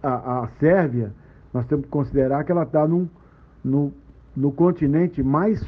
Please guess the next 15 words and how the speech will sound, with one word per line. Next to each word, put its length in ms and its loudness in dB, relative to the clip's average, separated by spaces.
forte 400 2
da 160 2
modalidade 720 0
no 140 -2
mundo, 360 0
que 80 -4
é 40 4
a 60 2
Europa. 520 0
Então, 160 -2
tem 240 0
grandes 460 0
facilidades 800 -2
de 100 -4
intercâmbio, 760 -2